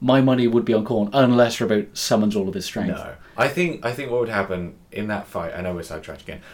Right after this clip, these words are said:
Speaker 2: but if Khorne tried to fight Reboot Gilliman,
Speaker 1: <laughs>
Speaker 2: I think Khorne would use his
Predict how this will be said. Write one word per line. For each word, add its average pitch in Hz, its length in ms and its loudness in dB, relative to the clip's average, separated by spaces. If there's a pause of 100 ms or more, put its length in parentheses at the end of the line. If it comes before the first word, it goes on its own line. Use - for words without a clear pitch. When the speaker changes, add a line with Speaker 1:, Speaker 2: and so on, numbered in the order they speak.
Speaker 2:
but - 280 0
if 165 220 -2
Khorne 143 300 0
tried 113 180 0
to 101 80 -8
fight 98 240 0
Reboot 98 300 -2
Gilliman, 82 380 -6 (100)
Speaker 1:
<laughs> - 120 -4
Speaker 2:
I 113 120 -2
think 123 260 -4
Khorne 175 280 2
would 147 260 -4 (500)
use 170 400 -2
his 147 320 -6